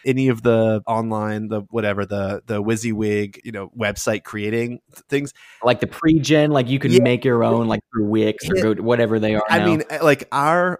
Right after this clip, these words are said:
Speaker 1: website is legit just, like, coding in a folder. Like, you, like, you just drop the folder, you change a couple of files, you do a little different coding in it. And, like, I, I mean, it's,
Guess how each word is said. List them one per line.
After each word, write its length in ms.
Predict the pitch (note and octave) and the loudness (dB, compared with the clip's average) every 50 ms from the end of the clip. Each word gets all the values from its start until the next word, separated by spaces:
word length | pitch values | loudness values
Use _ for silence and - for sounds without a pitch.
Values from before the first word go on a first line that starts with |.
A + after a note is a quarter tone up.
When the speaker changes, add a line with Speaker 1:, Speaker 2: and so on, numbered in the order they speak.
| - C#3 | -4 0
Speaker 1:
website 640 | B2+ B2+ C#3 C#3 - - - G2+ F#2+ F#2+ G2 - _ _ _ _ _ | 2 2 2 2 0 -6 -6 -6 -6 -8 -10 -12 _ _ _ _ _
is 240 | - C#3+ B2+ A2+ B2 | -2 -2 -2 -2 0
legit 480 | C3 B2 A2+ G#2 - B2+ C3+ C3 - - | -2 -2 -2 -2 -2 -2 -2 -4 -4 -4
just, 260 | C#3 B2 G#2+ - - | -4 -4 -4 -4 -6
like, 260 | A2 G#2 - - _ _ _ _ _ _ _ _ | -8 -8 -10 -14 _ _ _ _ _ _ _ _
coding 720 | - - B2 C#3 C#3 D3+ E3 E3 F3 F#3 F#3 F3+ F#3 F#3 | -6 -6 -4 -2 0 2 2 2 2 0 -2 -2 -4 -6
in 180 | - B2 A#2 A2 | -6 -6 -6 -6
a 80 | G2+ | -6
folder. 680 | - - - - B2+ A2 G2+ G#2 - - - - - - _ _ | -8 -12 -8 -6 -4 -4 -4 -6 -8 -10 -14 -16 -18 -20 _ _
Like, 340 | B2 A#2+ A2+ A2 - - - _ | -4 -4 -4 -4 -6 -10 -16 _
you, 500 | C3+ B2 B2+ C3+ C#3 C#3+ C#3+ C#3+ D3 - - | -6 -2 0 0 2 2 2 0 -2 -4 -4
like, 260 | C3+ B2 A2+ A2+ - | -6 -6 -6 -6 -6
you 100 | A#2+ A#2 A2+ | -8 -4 -2
just 300 | A#2+ A2 - - - _ - | -2 -2 -4 -6 -12 _ -6
drop 340 | B2 B2 B2+ C3 B2+ - | -2 0 0 0 -2 -4
the 80 | - A#2+ | -6 -8
folder, 400 | - - C3 B2+ C3 C3 C3 C3 | -4 -2 -2 -2 0 0 0 -2
you 160 | A#2+ A2+ A2+ | -2 -4 -6
change 300 | - - C3+ B2 B2 A2+ | -4 -4 -4 -2 -2 -4
a 60 | A2+ | -6
couple 320 | - - A#2+ - - A#2 A2 | -4 -4 -6 -6 -4 -6 -8
of 80 | G2+ | -6
files, 480 | - - A#2 A#2 A#2 A#2 A#2+ A#2+ A2+ G#2 | -4 -2 0 0 2 2 0 0 -2 -6
you 60 | G#2 F#2+ | -8 -6
do 180 | A2+ A#2+ A#2 | -2 0 0
a 40 | A2+ | 0
little 160 | A#2 A2+ A2+ | 0 -2 -2
different 380 | G#2 A#2+ A#2 - A#2+ A2+ - - | -4 -4 -4 -4 -6 -8 -8 -6
coding 440 | - A#2+ A#2 A#2+ A#2+ B2 A#2+ A#2+ A#2+ | -2 0 0 0 0 0 -4 -4 -6
in 100 | A#2+ A#2 | -4 -4
it. 160 | A#2+ A#2 - - | -4 -4 -4 -6
And, 120 | G#2+ A2 | -8 -6
like, 260 | A2 G#2 G#2 - - _ _ | -4 -4 -6 -6 -8 _ _
I, 100 | G#2+ A2 - | -8 -8 -4
I 140 | - A#2+ A#2 | -4 -4 -2
mean, 220 | A#2 A#2 A2+ A2+ - - | -2 -4 -4 -6 -6 -8
it's, 260 | A#2+ A2+ - - | -8 -8 -8 -12